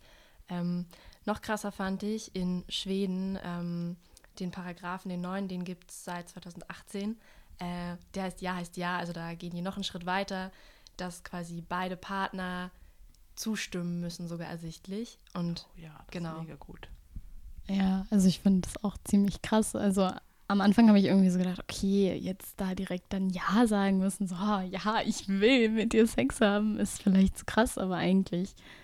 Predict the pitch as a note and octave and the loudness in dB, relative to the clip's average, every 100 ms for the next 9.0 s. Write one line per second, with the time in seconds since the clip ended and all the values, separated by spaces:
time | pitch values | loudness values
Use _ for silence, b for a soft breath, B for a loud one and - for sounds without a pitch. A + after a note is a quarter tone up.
0 | B G3+ - - F#3 - G3 F3+ G#3 - | B -2 -2 -2 -2 0 -2 0 0 0
1 | - - - - B2+ A#2+ - F#3+ - - | -2 -2 -2 -6 -8 -8 -4 -4 -4 -6
2 | - - E3+ E3 - - A3 - A#3 B3+ | -6 0 0 0 -4 -2 -2 0 0 2
3 | F#3+ E3 E3+ F#3+ F#3+ F#3+ G3 F#3+ E3 F3 | 4 4 4 2 0 0 0 2 2 2
4 | F#3 E3+ G#3 A#3+ G3+ A#3 A3 F#3+ G3 - | 0 2 6 8 10 8 6 0 -2 -2
5 | F3 F#3+ G#3+ A3+ A3 F#3 F3 - F3+ A3 | 0 2 2 4 2 2 0 0 2 8
6 | A3+ G#3 G3 F#3+ - G#3 A3 A#3+ - F#3+ | 8 6 0 -4 -2 -2 0 -2 0 2
7 | F#3 F#3+ A3 G3+ G3 - F#3+ F#3+ F3+ - | 2 2 2 0 0 -6 -4 -2 -2 -2
8 | F#3 F#3+ A#3+ - F#3+ F#3+ F#3+ - F#3 | -2 0 -2 -2 -6 -6 -8 -6 -4